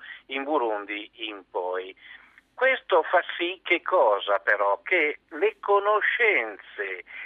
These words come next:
le capacità di muoversi, le relazioni che si hanno, ti fa, ti dà, eh, una, una possibilità di valutare il rischio, no?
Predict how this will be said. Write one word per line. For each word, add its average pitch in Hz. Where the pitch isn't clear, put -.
le 196
capacità 185
di 120
muoversi, 135
le 123
relazioni 117
che 139
si 190
hanno, 147
ti 160
fa, 170
ti 131
dà, 170
eh, 123
una, 127
una 131
possibilità 131
di 139
valutare 110
il 117
rischio, -
no? 139